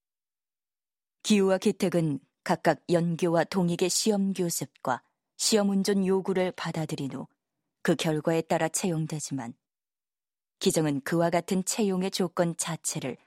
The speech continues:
냉정히 배제하면서도 자신의 뜻을 관철시키는 위험을 보였다.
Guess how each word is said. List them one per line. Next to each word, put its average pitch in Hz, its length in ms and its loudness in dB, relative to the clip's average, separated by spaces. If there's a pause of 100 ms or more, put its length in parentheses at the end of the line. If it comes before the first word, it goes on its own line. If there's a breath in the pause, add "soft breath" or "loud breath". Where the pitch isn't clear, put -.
(220 soft breath)
냉정히 185 520 0
배제하면서도 151 1000 -4 (640)
자신의 156 420 0
뜻을 156 300 0
관철시키는 160 960 -2 (300)
위험을 147 460 -2
보였다. - 580 -10